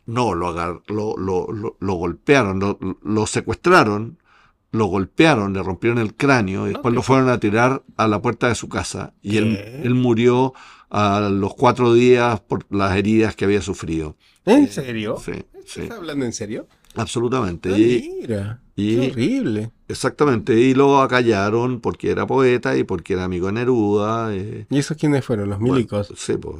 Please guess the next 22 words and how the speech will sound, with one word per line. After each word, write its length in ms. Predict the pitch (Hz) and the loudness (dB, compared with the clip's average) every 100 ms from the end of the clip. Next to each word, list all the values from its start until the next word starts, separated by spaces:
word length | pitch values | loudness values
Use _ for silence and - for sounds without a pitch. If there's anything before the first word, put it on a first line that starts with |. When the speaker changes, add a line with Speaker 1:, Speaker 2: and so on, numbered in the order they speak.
| - | -10
Speaker 1:
la, 280 | 80 80 76 | -6 -6 -6
servicios 380 | - 90 101 98 | -8 -8 -4 -4
de 60 | 101 | -4
inteligencia, 580 | 101 113 117 87 - 85 | -2 -4 -4 -10 -12 -12
exactamente. 800 | 101 - - - - 139 120 104 | -12 -12 -12 -12 -14 -16 -14 -4
Speaker 2:
Tan 200 | 156 202 | 0 2
efectivos 800 | 156 101 90 - 107 143 95 90 | 0 -4 -10 -10 -6 -4 -6 -8
que 100 | 90 | -14
son 320 | - 107 120 104 | -10 -8 -8 -6
Speaker 1:
Bueno, 220 | 147 113 | -6 -8
Speaker 2:
ellos. 100 | - | -10
Speaker 1:
claro, 340 | 98 98 78 - | -14 -14 -16 -18
Speaker 2:
Sí, 140 | - | -14
Speaker 1:
claro. 180 | - 95 | -10 -6
Speaker 2:
claro. 140 | 85 101 | -2 -2
Speaker 1:
Acallar 680 | 101 107 101 110 135 131 120 120 | -2 -2 0 2 2 2 -2 -4
lo 160 | 113 113 | 0 0
distinto, 560 | 107 - 120 107 - | -2 -4 -2 -2 -4
acallar 320 | 87 90 98 | -4 -2 0
el 140 | 98 101 | 0 -2
arte, 400 | 101 98 - 90 | -4 -6 -6 -6
acallar 500 | 85 85 92 95 | -4 -4 -2 -4